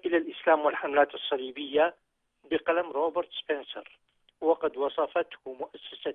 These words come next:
كتاب خدمات الأحداث الإنسانية على النحو التالي:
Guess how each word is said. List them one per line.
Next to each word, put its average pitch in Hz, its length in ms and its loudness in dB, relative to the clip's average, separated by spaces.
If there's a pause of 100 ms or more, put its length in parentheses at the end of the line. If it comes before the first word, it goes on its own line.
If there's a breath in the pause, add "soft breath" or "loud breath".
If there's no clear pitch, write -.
كتاب - 400 -4
خدمات 143 540 -6
الأحداث 139 480 -6
الإنسانية 151 720 -6 (400)
على 143 180 4
النحو 139 420 0
التالي: 117 680 -4